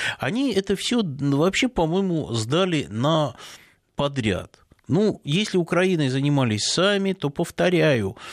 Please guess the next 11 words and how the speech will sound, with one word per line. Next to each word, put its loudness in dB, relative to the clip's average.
э, 0
Белоруссией 2
всерьез 2
сами -2
не 0
занимаются. 0
Пусть 0
занимается 2
и 2
Украина, 0
Польша, 0